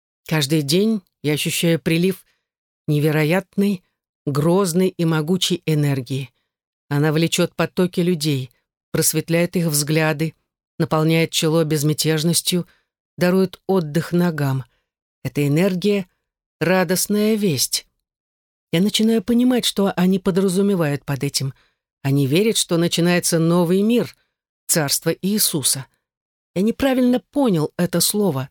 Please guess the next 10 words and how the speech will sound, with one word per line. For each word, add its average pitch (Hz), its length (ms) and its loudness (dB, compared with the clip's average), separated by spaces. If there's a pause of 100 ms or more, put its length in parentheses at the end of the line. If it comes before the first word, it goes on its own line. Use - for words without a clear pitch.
«царство». 131 640 -2 (560)
Как 143 180 -4
добрый 165 480 0
римлянин, 156 640 2 (280)
практичный, 165 680 -2
здравомыслящий, 156 880 0 (340)
испытывающий 185 640 0
озабоченность 175 960 0
и 156 100 0
несущий 156 600 0